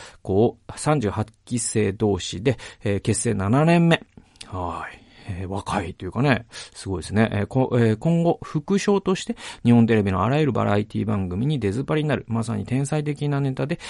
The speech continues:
一夜にして運命が変わった女王の誕生となったと。えー、これね、僕、その、ザ・ダブリューね、結構去年ちゃんと見て、その前とかはね、結構ね、もうあんま見-、なんか誰が優勝したとかは知ってるけど、なんだろ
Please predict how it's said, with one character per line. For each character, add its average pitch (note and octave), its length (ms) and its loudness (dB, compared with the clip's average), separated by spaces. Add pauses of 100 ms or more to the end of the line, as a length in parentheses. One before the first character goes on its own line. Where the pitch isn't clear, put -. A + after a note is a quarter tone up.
(140)
一 G#2+ 200 -4
夜 G#2 80 0
に G2 80 -4
し - 60 -10
て G2+ 100 -6
運 A2 200 2
命 G#2+ 160 0
が G2+ 160 -2
変 B2 100 -6
わ C#3 40 -4
っ C#3+ 40 -16
た E3 140 0
女 G2+ 240 0
王 F#2+ 80 -2
の D3 100 0
誕 G2+ 280 -2
生 D3+ 180 2
と G3+ 100 4
な G#3 100 6
っ G#3 80 -4
た A3+ 120 2
と。 G#3+ 140 2 (380)
え A#2 300 0
ー、 - 40 -20
こ A3 100 -2
れ C4 60 0
ね、 C#4 100 0
僕、 A3+ 340 0
そ - 600 -4
の、 F3 680 2
ザ・ G3+ 180 -2
ダ E4 200 -8
ブ C#4 100 -2
リ D#3+ 80 -2
ュ A#2+ 80 2
ー - 20 4
ね、 A#2 360 4
結 - 160 -8
構 A#2+ 100 -6
去 - 220 -6
年 F3+ 260 2
ち - 100 -8
ゃ A2+ 60 2
ん G#2 120 2
と G#2 140 -4
見 G#2+ 160 2
て、 G2+ 320 0
そ - 220 -2
の F#4 140 2
前 G4 400 0
と - 180 -4
か G2 140 0
は F#2+ 100 0
ね、 F#2 160 -6
結 - 180 -20 (200)
構 B2+ 180 0
ね、 G#2+ 160 2
も G2+ 200 0
う - 20 0
あ B2 40 0
ん A3+ 180 0
ま B3 100 2
見-、 A3+ 200 4 (680)
な E3 80 -2
ん D#3 40 -2
か D3+ 100 2
誰 G#3 260 4
が A#3 100 2
優 G3 80 2
勝 G3+ 200 0
し G3+ 60 -6
た G3 120 -4
と - 120 -8
か - 160 2
は A2 200 4
知 - 120 -10
っ - 140 -20
て A#2+ 120 -2
る G#2 120 -2
け F2 180 -8
ど、 G2 300 0 (440)
な A2+ 100 2
ん - 20 4
だ G2+ 80 2
ろ - 180 -2